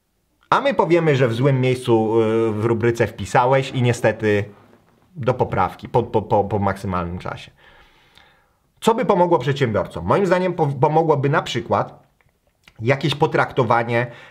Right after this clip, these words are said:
e, sytuacji wyjątkowej w ten sposób, że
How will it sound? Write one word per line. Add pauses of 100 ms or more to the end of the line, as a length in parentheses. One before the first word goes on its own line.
(120)
e,
sytuacji
wyjątkowej (720)
w
ten
sposób,
że